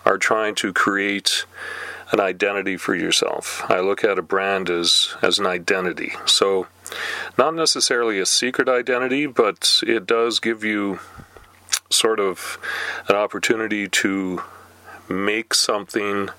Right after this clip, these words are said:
and use that as your image.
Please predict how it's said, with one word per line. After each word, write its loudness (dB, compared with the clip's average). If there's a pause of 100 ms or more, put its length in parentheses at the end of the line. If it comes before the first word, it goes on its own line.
(1000)
and 0
use 0
that 0
as -2
your 0 (520)
image. 0